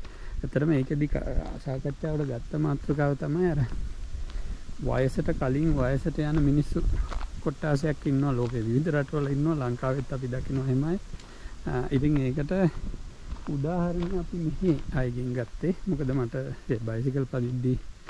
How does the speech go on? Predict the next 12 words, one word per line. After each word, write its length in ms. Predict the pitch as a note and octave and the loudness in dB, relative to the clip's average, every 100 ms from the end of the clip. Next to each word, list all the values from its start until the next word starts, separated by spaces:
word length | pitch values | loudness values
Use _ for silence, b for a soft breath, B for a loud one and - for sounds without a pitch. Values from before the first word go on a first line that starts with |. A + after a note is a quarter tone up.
| B B B B | B B B B
අ, 100 | - C#3+ C3+ C#3 D3 | -10 -6 -4 -6 -6
වයසක 380 | D3 A#2+ A2+ A#2+ C3+ B2 | -6 -4 -4 -2 -2 -4
කියන්නේ 360 | C3 B2+ A#2+ A#2+ | -2 -2 0 -2
අවුරුදු 300 | A#2+ A#2 B2 | -2 -2 0
හැත්තෑ, 540 | A2+ - - B2 B2+ B2 | 0 -2 -2 -2 0 0
හැත්තපහේ 720 | C#3 - B2 A#2 A#2+ B2+ C3 | -2 -2 -8 -4 0 2 2
ඔය 140 | A#2+ | 0
වගේ 220 | B2 B2 B2+ | -2 -2 -2
රේන්ජ් 280 | B2+ B2+ C3 | 2 2 0
එකේ 260 | B2+ B2 A2+ - | 0 -2 -4 -12
ජෝඩුවක් 480 | - B2 A#2+ B2 - | -6 -2 0 0 -2
හම්බුණා. 420 | C#3+ B2+ B2 E3 | -2 0 2 0